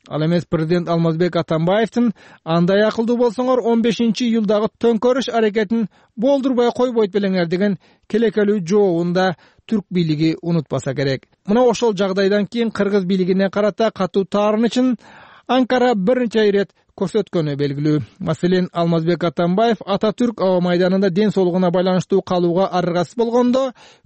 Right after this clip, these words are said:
көңүл бөлбөй койгон. Андан сырткары, быйылкы жылы сентябрь айында Чолпон Ата шаарында өткөрүлө турган түрк тилдүү мамлекеттердин алтынчы саммити да Түркиянын келбей турганына байланыштуу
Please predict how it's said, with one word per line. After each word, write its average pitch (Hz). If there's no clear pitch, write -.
көңүл 247
бөлбөй 190
койгон. 147
Андан 151
сырткары, 160
быйылкы 160
жылы 170
сентябрь 190
айында 240
Чолпон 247
Ата 254
шаарында 226
өткөрүлө 202
турган 208
түрк 262
тилдүү 254
мамлекеттердин 202
алтынчы 190
саммити 165
да 226
Түркиянын 262
келбей 254
турганына 208
байланыштуу 190